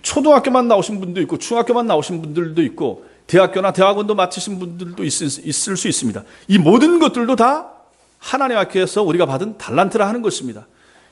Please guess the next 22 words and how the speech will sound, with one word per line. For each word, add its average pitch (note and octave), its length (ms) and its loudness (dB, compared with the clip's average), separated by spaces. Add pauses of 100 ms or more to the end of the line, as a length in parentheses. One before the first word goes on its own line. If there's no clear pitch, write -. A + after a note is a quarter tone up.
(120)
옛날에 C4+ 380 4
공부 B3 260 -4
못하신 A3 420 -2
분들은 G#3 340 -6
공부, G#3 480 -6
자식들을 - 560 -4
공부시키기 A#3+ 500 -2
위해서 G3+ 220 4
얼마나 D#3+ 280 2
애썼습니까? B2+ 540 -2 (460)
부러웠던 C#4 560 6
거죠. F#3+ 240 4
공부한 G#3+ 500 0
사람, G#3 360 -2
공부한 F#3 420 -2
자식. C#3 280 -10 (280)
그래서 C#4+ 320 2
공부를 A#3+ 420 0
시켰다. - 640 -2 (760)
뼈 A#3+ 200 4
빠지게 G3 400 2
해서. F3 260 -2